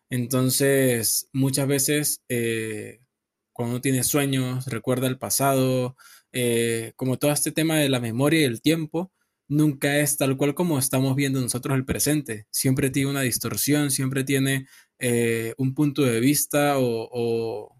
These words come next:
como una sábana encima que lo distorsiona de cierta forma. Entonces, creo que también buscaba como aportar eso a nivel temático. De alguna forma, es lo que yo creo que pudo haber sido parte de las decisiones para que al final fuera así.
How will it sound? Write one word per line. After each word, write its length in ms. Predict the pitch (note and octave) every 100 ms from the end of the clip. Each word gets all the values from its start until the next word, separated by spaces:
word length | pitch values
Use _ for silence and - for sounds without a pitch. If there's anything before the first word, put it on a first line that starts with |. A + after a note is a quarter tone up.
| _
como 340 | - C3 B2 A#2+
una 880 | B2+ C3+ C#3 C#3 C#3 C#3 C3+ B2+ A#2+
sábana 440 | - D#3 D#3 D3
encima 420 | A#2+ A2 D#3 E3
que 160 | E3 C#3+
lo 100 | B2+
distorsiona 600 | A#2+ A#2 - A#2 - D3 D#3
de 80 |
cierta 300 | B2 C#3 C#3+
forma. 400 | C3+ E3+ C#3 G#2+ _ _ - - - -
Entonces, 800 | C3+ C3 C3+ C#3 C3+ D3+ C#3+ C3+
creo 200 | D3 D3
que 100 | C#3+
también 240 | B2 B2+
buscaba 320 | C3+ - D3
como 160 | C#3+ B2
aportar 420 | A#2 A#2 - B2
eso 200 | C3+ B2+
a 40 | D3+
nivel 260 | A#2+ A#2+
temático. 640 | - B2+ C#3+ C3 A2 G#2+ - _ _
De 160 | C3+
alguna 320 | A#2 A#2 C3 C3
forma, 480 | D3+ D3 D#3 D#3+ -
es 120 | B2
lo 120 | B2
que 140 | - A#2
yo 140 | A2+
creo 200 | - B2
que 120 | -
pudo 260 | - B2 A#2+
haber 220 | A#2+ A#2+
sido 600 | - B2+ B2 A#2+ A2+ A2 -
parte 280 | B2 -
de 40 | B2
las 120 | A2+
decisiones 460 | A#2 A#2 - B2+ D3
para 220 | A#2+ A2+
que 120 | -
al 80 | A2+
final 280 | - A2 A2
fuera 240 | - A#2
así. 220 | G#2+ B2+